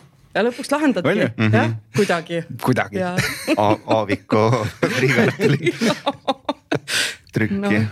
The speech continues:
Speaker 2: No aga said
Speaker 3: Jah.
Speaker 2: siis aru vähemalt, et freehand on ikka tuhat korda parem kui Corel Draw?
Speaker 1: Jah, ma arvan, et see üleminek nagu toimus väga kiiresti, aga no võta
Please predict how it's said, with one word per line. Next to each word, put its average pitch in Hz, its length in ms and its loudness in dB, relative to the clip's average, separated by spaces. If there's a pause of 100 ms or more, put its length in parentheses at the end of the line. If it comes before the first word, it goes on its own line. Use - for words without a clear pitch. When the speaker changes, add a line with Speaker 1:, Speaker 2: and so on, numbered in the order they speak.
(120)
Speaker 2:
No 113 100 0
aga 120 100 0
said 143 180 2
Speaker 3:
Jah. 95 40 -4
Speaker 2:
siis 104 120 -4
aru 135 200 0
vähemalt, 104 260 -4
et 98 100 -6
freehand 107 360 0
on 95 80 -2
ikka 95 160 -4
tuhat 98 240 -2
korda 95 240 -2
parem 95 240 0
kui 90 320 0
Corel 87 300 0
Draw? 80 220 -2 (1200)
Speaker 1:
Jah, 277 160 4
ma 254 160 6
arvan, 220 220 2
et - 80 -10
see 220 100 0
üleminek 196 640 0
nagu 175 160 0
toimus 185 380 0
väga 190 180 0
kiiresti, 170 680 -2 (340)
aga 180 300 -2 (260)
no 185 120 -2 (440)
võta 214 240 -2